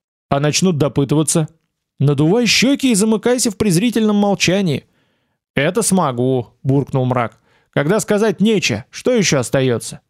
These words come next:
Выпуклый бок планеты неуловимо перетек в огромный континент, что раскинулся почти на треть планеты. Правда, морей столько, что это и не твердь вовсе, а испещренная узкими голубыми полосками морей некая экзотическая зебра.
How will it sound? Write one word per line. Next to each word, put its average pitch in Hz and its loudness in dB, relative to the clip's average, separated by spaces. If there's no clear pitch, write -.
Выпуклый 190 0
бок 160 -2
планеты 165 0
неуловимо 156 2
перетек 143 -2
в 135 0
огромный 156 0
континент, 147 -2
что - -4
раскинулся 170 0
почти - -2
на 160 0
треть 147 -2
планеты. 151 -2
Правда, 208 0
морей 208 2
столько, 240 -2
что - -2
это 202 0
и 190 2
не 185 2
твердь 185 -2
вовсе, 214 -2
а 147 0
испещренная 220 0
узкими 214 0
голубыми 151 0
полосками 143 0
морей 175 0
некая 208 0
экзотическая 143 0
зебра. 123 -2